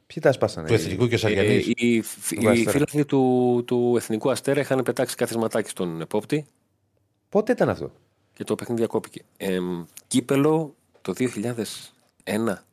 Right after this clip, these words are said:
Speaker 3: δύο χιλιάδες δύο. Κάπου εκεί.
Speaker 2: Με τεράστιο επιθετικό, πρέπει να ήταν και τότε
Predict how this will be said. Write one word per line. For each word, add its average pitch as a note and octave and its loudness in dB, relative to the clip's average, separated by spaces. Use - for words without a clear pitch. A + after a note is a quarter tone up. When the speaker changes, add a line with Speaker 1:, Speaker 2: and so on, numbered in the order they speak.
Speaker 3:
δύο G2+ -6
χιλιάδες G#2 -4
δύο. G#2 -4
Κάπου A#2 -10
εκεί. A2 -10
Speaker 2:
Με G#2+ 4
τεράστιο C3 8
επιθετικό, G#2+ 4
πρέπει G2+ -4
να A2 4
ήταν A2 2
και G2+ 0
τότε F2 0